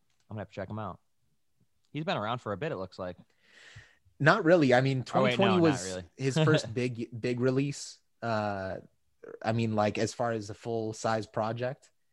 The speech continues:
Speaker 1: Oh, I see. Okay.
Speaker 2: But, um,
Speaker 1: A lot of singles.
Speaker 2: he's, yeah, you're gonna be seeing a lot of him. He's gonna be very, very highly, uh, touted in the music industry, I think, coming up here.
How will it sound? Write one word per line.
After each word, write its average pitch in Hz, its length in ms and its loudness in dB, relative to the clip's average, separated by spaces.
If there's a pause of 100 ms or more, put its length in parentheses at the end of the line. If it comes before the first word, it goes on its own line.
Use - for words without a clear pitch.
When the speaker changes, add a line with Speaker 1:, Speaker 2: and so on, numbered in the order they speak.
(180)
Speaker 1:
Oh, 98 80 -8
I 87 200 -2
see. 76 280 -8
Okay. 76 240 -12 (400)
Speaker 2:
But, 117 380 0
um, 110 520 -2 (360)
Speaker 1:
A 87 40 -12
lot 80 60 -14
of - 60 -20
singles. 80 480 -14 (100)
Speaker 2:
he's, 127 340 -2
yeah, 127 140 0
you're 123 160 0
gonna 151 140 0
be 151 100 -2
seeing 143 240 -4
a 120 40 -2
lot 107 220 0
of 101 60 -8
him. 95 220 -12 (120)
He's 120 260 -4
gonna 120 180 -6
be 113 140 -2
very, 110 600 0 (300)
very 117 380 4
highly, 107 680 -2 (100)
uh, 101 360 -8
touted 104 340 -8
in 101 100 -10
the 101 60 -10
music 101 320 -12
industry, 98 460 -12
I 98 80 -10
think, 98 320 -16
coming 98 240 -12
up 92 140 -16
here. 95 180 -14